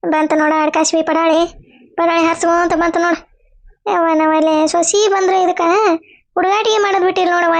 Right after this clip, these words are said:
ಯವ್ವ, ಇದೆ ಹೆಣ್ಣು. ಅಯ್ಯವ್ವ, ಏಯ್ ಸರೋಜಿ, ಏನ್ಲೇವೆ? ಓ, ಮನಿ ಯಜಮಾನ್ರೆ ಕುಂತಾರಲ್ಲ ಇಲ್ಲೇ, ಅದ್ಕಂತ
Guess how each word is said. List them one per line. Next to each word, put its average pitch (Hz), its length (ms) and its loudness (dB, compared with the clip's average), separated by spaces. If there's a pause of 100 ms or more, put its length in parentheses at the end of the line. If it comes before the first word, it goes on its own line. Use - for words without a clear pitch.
ಯವ್ವ, 330 120 2 (140)
ಇದೆ 320 100 0
ಹೆಣ್ಣು. 339 320 2 (680)
ಅಯ್ಯವ್ವ, 403 200 2 (460)
ಏಯ್ 359 180 0
ಸರೋಜಿ, 359 360 0 (680)
ಏನ್ಲೇವೆ? 403 340 2 (1700)
ಓ, 381 280 0
ಮನಿ 359 320 0
ಯಜಮಾನ್ರೆ 381 360 0
ಕುಂತಾರಲ್ಲ 381 600 -2
ಇಲ್ಲೇ, 370 380 0 (600)
ಅದ್ಕಂತ 480 360 0